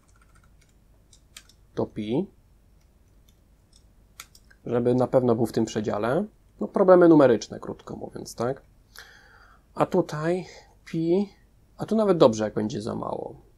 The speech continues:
To, to znaczy inaczej, tu jak będzie za mało, to dobrze, bo znajdzie się dalej w przedziale. No i teraz zobaczmy, co to z tego wyjdzie. O, i mamy drugą część tej naszej szukanej szywej. Super.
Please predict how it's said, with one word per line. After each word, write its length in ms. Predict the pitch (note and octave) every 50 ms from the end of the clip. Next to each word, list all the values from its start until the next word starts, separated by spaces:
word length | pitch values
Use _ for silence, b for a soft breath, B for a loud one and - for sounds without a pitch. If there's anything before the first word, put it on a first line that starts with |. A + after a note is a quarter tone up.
| _ _ _ -
To, 120 | - -
to 120 | - -
znaczy 200 | C3 C3+ - -
inaczej, 320 | C#3+ B2+ G#2 - - A#2 A2
tu 120 | - D#3
jak 140 | D3+ C#3 C3
będzie 220 | C#3 C3 B2+ B2
za 120 | A#2 - A#2+
mało, 220 | B2+ C#3 C#3+ C#3
to 100 | C#3 -
dobrze, 280 | A#2 C3+ C3+ C3+ C3+ B2
bo 120 | A2+ -
znajdzie 280 | A2+ A#2+ A#2 A2+ A2 A2
się 120 | - A2+
dalej 220 | G#2+ G#2 A2 G#2+ G#2+
w 40 |
przedziale. 440 | - - G#2+ G#2 A2+ G#2+ - - - - _ b b b b b b b b b _ _ -
No 140 | G3 G#3+ G#3+
i 120 | G#3+ F#3+
teraz 420 | F3+ - - D#3+ D3+ D3 - - - _ _ _ _ _ _ _
zobaczmy, 460 | - B2 A#2+ G#2+ - - - - - -
co 120 | - -
to 120 | - -
z 60 | - -
tego 220 | - - - -
wyjdzie. 320 | - - - - - - - - - _ _ _ _ _ _ _ _ _ _ b b b b b b b -
O, 220 | C3 A#2 - - _ _ _ _ -
i 60 | F#3
mamy 240 | G3+ G#3+ G3+ F#3 E3
drugą 560 | D3 D#3 D#3+ C#3+ C#3+ D3 D3 D3 D3 D3+ D#3 - _ _ _ - _ _ _ -
część 760 | - B2 A#2+ A#2 A#2+ A#2+ A#2 - - - - - - - _ _ _ _ _ _ _ _
tej 420 | - A#2 G#2+ G#2 G#2 G#2 G#2 G#2 - -
naszej 540 | G#2 G#2 - - - G#2+ G#2+ G#2 G#2+ A2
szukanej 720 | - - - - - - G#2+ G2+ G2+ G2 G2+ G2+ G#2 G#2 - _ _ _ _ _ _ _ _ _ _ _
szywej. 400 | - - - C3 A#2+ G#2+ - - _ _ _ _ _ _ _ _ _ _ _ _ _ _ _ _ _ _ _ _ _ _ _ _ _ _ _ - - B B B B B B B B B B _ _ _ _
Super. 500 | - - - - E3+ - - - -